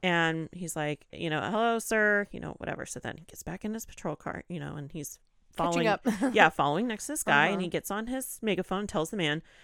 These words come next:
Speaker 1: "This is the Anchorage police. You need to stop." And he says it a
Speaker 2: Right.
Speaker 1: few times. And he's just driving slowly next to him. Suddenly, the man turns around.
Speaker 2: Oh, God, here we go.
Speaker 1: He has both hands in his pockets,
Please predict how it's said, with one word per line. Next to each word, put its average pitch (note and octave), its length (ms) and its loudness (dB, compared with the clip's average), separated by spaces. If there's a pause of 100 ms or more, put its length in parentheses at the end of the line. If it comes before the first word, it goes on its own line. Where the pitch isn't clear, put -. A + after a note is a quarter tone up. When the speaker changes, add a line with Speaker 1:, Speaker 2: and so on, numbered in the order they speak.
(580)
Speaker 1:
"This E3 220 8
is G3 100 0
the - 180 0
Anchorage E3 380 -2
police. F#3 460 0
You F#3 120 -2
need C3+ 260 -4
to - 120 -4
stop." - 560 2
And - 100 -8
he D#3 60 -4
says G3+ 220 0
it B3+ 80 -2
a - 20 -2
Speaker 2:
Right. - 80 -6
Speaker 1:
few F#3+ 140 -4
times. A3 640 -4 (760)
And F#3 280 4
he's F#3+ 160 -4
just - 220 -8
driving E3 320 0
slowly D#3 300 -2
next - 240 -8
to C#3 80 -8
him. D#3 100 -6
Suddenly, A#3+ 680 0
the E3 60 -6
man D#3 200 -2
turns E3+ 300 -4
around. B3+ 320 6 (200)
Speaker 2:
Oh, F3+ 220 -14
God, - 100 -16 (140)
here F3+ 100 -6
we F3+ 80 -6
go. G#3+ 340 0
Speaker 1:
He F#3 40 -2
has C3+ 100 -2
both E3+ 300 2
hands A3+ 260 2
in A#3+ 80 0
his C4 120 -2
pockets, - 680 0